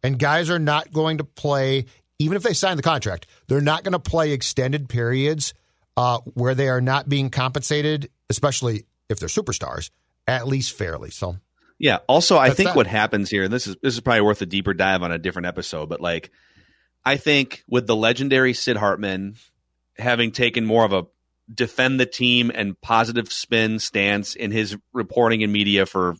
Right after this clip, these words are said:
Speaker 2: seventy years, with K-Fan and Paul Allen, and, and they're, they're gonna lean toward nothing to see here, right? Like, they're gonna protect their relationship.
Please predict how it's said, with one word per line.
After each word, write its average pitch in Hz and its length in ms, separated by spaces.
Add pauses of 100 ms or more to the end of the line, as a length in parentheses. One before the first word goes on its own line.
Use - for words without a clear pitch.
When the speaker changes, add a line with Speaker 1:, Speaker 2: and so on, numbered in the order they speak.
(120)
Speaker 2:
seventy 113 540
years, 82 380 (760)
with 107 540 (880)
K-Fan 131 680
and 104 300
Paul 117 300
Allen, 117 560 (420)
and, 95 560
and 110 180
they're, 123 220
they're 127 220
gonna 127 180
lean 120 320
toward 110 340
nothing 127 340
to 135 80
see 139 260
here, 123 360
right? 117 240
Like, 107 300
they're 110 220
gonna 113 220
protect 113 380
their 117 100
relationship. 123 680